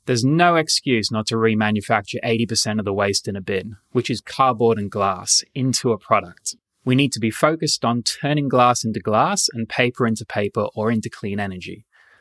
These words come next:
To turn bottles into bottles or transforming it into a wheelie bin, and only then into clean energy,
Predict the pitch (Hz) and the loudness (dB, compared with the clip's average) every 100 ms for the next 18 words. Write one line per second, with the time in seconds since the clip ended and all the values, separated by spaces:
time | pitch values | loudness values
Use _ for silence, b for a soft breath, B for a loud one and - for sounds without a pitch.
0 | b - 113 110 104 156 185 165 160 123 | b -6 -2 0 4 4 4 2 0 4
1 | 123 123 120 120 - b - 113 117 107 | 4 4 4 2 0 b -4 -2 2 0
2 | - 135 123 120 113 113 110 113 104 113 | 0 2 4 4 2 0 -2 -2 0 2
3 | 127 107 92 90 98 127 151 151 123 120 | 2 2 -2 -6 -2 2 4 4 4 4
4 | 131 131 113 - - 107 196 98 95 95 | 4 2 0 -2 -2 -2 -2 -6 -6 -6